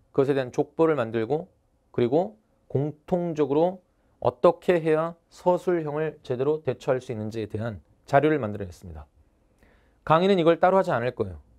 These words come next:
자, 강의까지 듣기엔 여러분들이 시간이 부족하기 때문에 그렇거든요. 그러니까 책 시판되고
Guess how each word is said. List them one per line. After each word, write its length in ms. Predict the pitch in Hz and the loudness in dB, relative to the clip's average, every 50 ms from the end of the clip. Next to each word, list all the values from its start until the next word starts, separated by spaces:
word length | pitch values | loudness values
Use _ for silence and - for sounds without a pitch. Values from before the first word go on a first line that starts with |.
| _ _ _ _ _ - | _ _ _ _ _ -12
자, 100 | 104 95 | -12 -6
강의까지 460 | - 127 139 156 165 160 180 175 151 | -2 0 0 0 0 0 -2 -2 -2
듣기엔 240 | - 139 - 156 143 | -2 -4 -4 -2 -2
여러분들이 260 | 131 123 123 123 131 | -2 -4 -4 -4 -6
시간이 240 | - - - 156 135 | -6 -6 -8 -8 -6
부족하기 360 | - - 123 139 139 131 120 | -6 -4 -4 -2 -2 -4 -4
때문에 220 | 123 - 117 110 104 | -6 -6 -6 -6 -6
그렇거든요. 380 | 101 92 - - 107 113 147 156 _ _ _ _ _ _ _ _ | -8 -8 -10 -12 -10 -10 -10 -12 _ _ _ _ _ _ _ _
그러니까 100 | - - | -14 -14
책 280 | - - - 170 156 _ _ _ _ | -10 -8 -8 -8 -8 _ _ _ _
시판되고 640 | - - - - - 175 160 147 135 104 104 113 143 | -20 -20 -12 -8 -6 -4 0 0 0 -2 -2 -8 -12